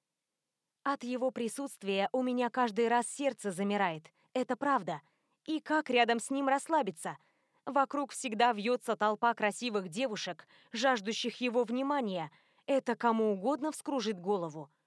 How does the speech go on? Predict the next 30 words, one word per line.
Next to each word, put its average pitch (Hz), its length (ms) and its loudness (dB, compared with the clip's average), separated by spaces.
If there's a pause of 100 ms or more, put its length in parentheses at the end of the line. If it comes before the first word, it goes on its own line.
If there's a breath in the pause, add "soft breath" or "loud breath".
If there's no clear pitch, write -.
(320)
Что - 340 -6
я 214 180 0
среди 254 360 -2
них 247 180 0
забыла? 226 520 0 (520)
На 285 200 4
них-то 277 380 0
все 277 280 0
смотрят. 233 560 -2 (340 soft breath)
Они 269 240 4
ведь 247 160 0
такие 247 380 0
прекрасные. 220 760 0 (440 soft breath)
А 294 120 4
у 277 80 6
меня 269 300 4
после 240 380 2
разрыва 226 420 4
с - 100 -4
Калумом 220 480 2
самооценка 240 760 2
упала 202 500 2
ниже 190 320 -2
плинтуса. 214 560 -6 (500)
Я 262 220 0
не 240 140 2
собираюсь 262 560 0
сближаться 214 600 0
с 165 100 -8
Максом, 208 480 -2